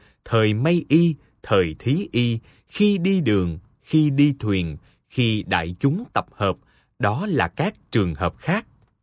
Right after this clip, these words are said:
Thế Tôn vì các tỳ kheo kết giới như vậy, bấy giờ có người con của chị vua Bình Sa tên là Ca La, dâng thức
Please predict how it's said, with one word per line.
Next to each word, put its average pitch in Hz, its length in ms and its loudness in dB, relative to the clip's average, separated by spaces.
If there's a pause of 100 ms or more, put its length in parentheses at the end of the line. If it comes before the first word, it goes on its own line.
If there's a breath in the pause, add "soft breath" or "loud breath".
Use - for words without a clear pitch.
(600)
Thế - 280 4
Tôn 127 380 0
vì 110 280 2
các - 180 -2
tỳ 104 160 4
kheo 147 380 2
kết 196 220 4
giới 139 260 2
như 160 220 0
vậy, 87 380 -2 (360 soft breath)
bấy 123 280 0
giờ 101 420 4
có 208 100 4
người 117 320 2
con 175 320 2
của - 240 0
chị 85 260 -2
vua 113 460 0
Bình 104 260 0
Sa 147 400 -2 (200)
tên 131 280 -2
là 87 260 -2 (160)
Ca 127 160 -4
La, 117 320 -2 (400 soft breath)
dâng 143 260 2
thức - 180 -4